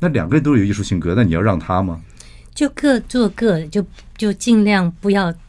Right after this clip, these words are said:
Speaker 2: 不要做同一件事情，因为我说黑的，他一定说要做白的。
Speaker 1: 为什么？
Speaker 2: 就是我觉得就是这方面是冲到了。
Speaker 1: 你们俩的 sense 是几乎差不多，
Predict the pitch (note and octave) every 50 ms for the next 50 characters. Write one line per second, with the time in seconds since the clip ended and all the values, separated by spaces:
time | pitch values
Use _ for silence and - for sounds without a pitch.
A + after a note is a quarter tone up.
0 | - - - - G#3+ G#3 G3 F3+ - - F#3+ F3 - - F3 D#3 D3+ D#3+ E3 D#3+
1 | - F#3+ E3+ D#3+ E3 F3 E3 A3+ B3+ C#4 C#4 A#3+ G#3+ G3 F3 E3 - - - B3
2 | A#3+ A#3+ - B3 A#3 A3+ A3 F3+ D#3+ - F#3 F#3+ G3 G3+ F#3 E3+ - - F3+ F3+
3 | F3 E3+ E3+ E3 D#3 - F3 E3 D#3 - - C3+ C3+ C#3 C#3+ - D#3+ D3 - -
4 | E3 C#3 - C#2 D2 C#2 - - - - - F4+ F4 - D4 A3+ - - - -
5 | - - - - B3 G3 G#3 G#3+ F#3+ - B3+ C4+ D4 D#4 - D4+ C4+ - - A#3+
6 | A3+ G#3+ G#3 G3+ G3+ G3+ - - - - - - - - F4 D4 A#3 A3+ G#3+ A3+
7 | A#3 A3 G3+ G3 - G3+ F3 - - G3+ F3+ E3 D#3 E3+ D#3 D3 D3+ D3+ - -
8 | - - - - - - - - - - - - - - - - - - - -
9 | C#3+ D#3+ B2+ G2+ A2 A2 - F3+ D3+ A#2+ - F#2+ E2 - - - - - - C#3+
10 | C#3+ B2 B2 C3 A#2+ - G2 A#2 A#2 B2 B2+ B2 A#2